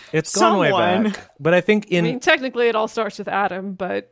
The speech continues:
Speaker 3: <laughs>
Speaker 1: Well, sure. In the recent
Speaker 2: Yeah.
Speaker 1: history of this, I think that, um, Jeroboam was kind of the first one who made those other temples become widespread in Israel and
Speaker 2: Okay.
Speaker 1: Judah again. I think that's the deal they're saying.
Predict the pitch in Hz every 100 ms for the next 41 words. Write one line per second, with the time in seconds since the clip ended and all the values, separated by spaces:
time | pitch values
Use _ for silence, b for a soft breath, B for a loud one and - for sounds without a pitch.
0 | 214 - 131 127 120 - - 110 127 -
1 | 170 160 143 175 170 147 156 147 - _
2 | - 165 147 - 143 123 107 95 101 120
3 | 175 156 - - - B B B B B
4 | - 135 - 127 120 113 117 113 107 -
5 | - _ 117 113 101 92 95 107 _ -
6 | 113 139 127 107 120 127 143 117 - 123
7 | 104 - - 127 - 131 123 110 110 113
8 | 110 104 110 107 - 113 110 131 120 127
9 | 120 104 113 117 110 107 110 - 120 120
10 | 135 - 139 139 135 139 135 175 160 147
11 | 147 143 139 143 147 147 147 104 - 120
12 | - 107 85 - 101 78 85 76 73 -
13 | - 78 101